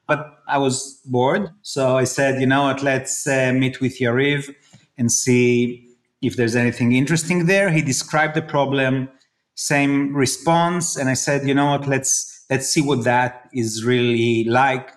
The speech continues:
in real life." And I shadowed him for a couple of days. And while shadowing him, I understood that payments was an important part of the problem, but just part of the problem. The aha moment was understanding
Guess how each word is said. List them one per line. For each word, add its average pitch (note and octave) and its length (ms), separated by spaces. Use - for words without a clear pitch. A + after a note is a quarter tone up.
in A#2+ 140
real B2 160
life." D#3+ 240
And D#3 100
I D#3 60
shadowed F#3 520
him C#3+ 200
for C3 160
a A#2+ 160
couple B2+ 280
of A2+ 120
days. G#2 440
And C3+ 480
while D#3 380
shadowing F3 600
him, B2+ 500
I D#3 60
understood D3 420
that D3+ 240
payments C#3+ 480
was B2+ 580
an B2+ 100
important D#3+ 600
part D#3+ 220
of D#3+ 100
the D#3 80
problem, D#3+ 460
but A#2 160
just - 340
part C3 320
of A2 120
the A2+ 60
problem. G#2 540
The C#3 120
aha D3+ 360
moment C#3 500
was A#2+ 340
understanding C#3 1200